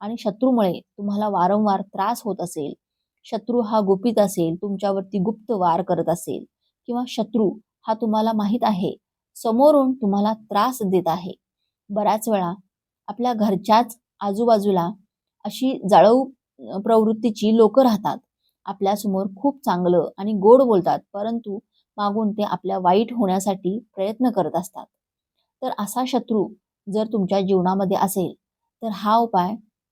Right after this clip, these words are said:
तुम्ही नक्की करून पहा. हा उपाय केल्याने कोणताही शत्रू हा फक्त दोन दिवसात संपेल, तसेच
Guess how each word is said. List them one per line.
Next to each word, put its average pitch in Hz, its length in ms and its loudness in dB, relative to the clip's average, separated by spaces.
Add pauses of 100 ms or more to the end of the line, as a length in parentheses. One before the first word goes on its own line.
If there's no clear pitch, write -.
(140)
तुम्ही 208 340 -2 (200)
नक्की 220 320 -4
करून 180 240 0
पहा. 170 260 -4 (520)
हा 226 120 4
उपाय 202 280 4
केल्याने 208 440 2
कोणताही 208 640 2
शत्रू 233 400 0 (400)
हा 247 160 -6
फक्त 254 320 -4 (260)
दोन 233 340 2
दिवसात 208 380 2
संपेल, 208 360 0 (280)
तसेच 214 380 -4